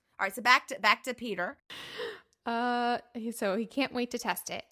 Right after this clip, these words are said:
Speaker 2: One question. Doesn't taking it in the morning break the fast? Not that I'm too concerned about it, but I'm interested in the science behind it. Thanks for your great podcast. Keep up the good work.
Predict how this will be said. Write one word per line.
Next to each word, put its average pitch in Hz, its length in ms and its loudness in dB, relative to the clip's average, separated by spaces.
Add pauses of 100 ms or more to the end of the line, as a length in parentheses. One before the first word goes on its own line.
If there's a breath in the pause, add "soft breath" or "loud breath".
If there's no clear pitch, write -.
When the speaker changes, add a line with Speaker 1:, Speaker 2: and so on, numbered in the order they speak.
(240)
Speaker 2:
One 226 180 0
question. - 580 -10
Doesn't 247 300 -2
taking 269 320 -4
it 269 140 -4
in 233 100 -2
the 233 60 -2
morning 196 340 -4
break 190 220 -8
the 202 80 -14
fast? - 480 -6 (180)
Not - 160 -10
that 185 120 -12
I'm 190 140 -8
too 190 200 -12
concerned 262 520 -6
about 285 260 -4
it, 269 140 -6
but 208 120 -4
I'm 202 180 -6
interested 214 380 -8
in 202 100 -6
the 190 80 -6
science 180 540 -10
behind 180 440 -14
it. 185 180 -6 (100)
Thanks 190 240 -8
for - 100 -12
your 202 180 -4
great 190 300 -10
podcast. - 680 -8
Keep - 220 -12
up 240 160 -8
the 208 80 -16
good 190 160 -6
work. 285 360 -6